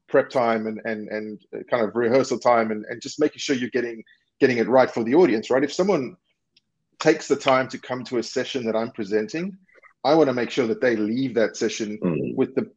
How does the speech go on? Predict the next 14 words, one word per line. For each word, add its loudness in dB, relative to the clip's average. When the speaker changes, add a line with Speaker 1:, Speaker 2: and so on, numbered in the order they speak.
Speaker 1:
best 2
possible 0
experience -2
and -8
the -8
best -2
possible -6
info. -6
And -4
to -4
get 2
to -4
that, -2
it, -6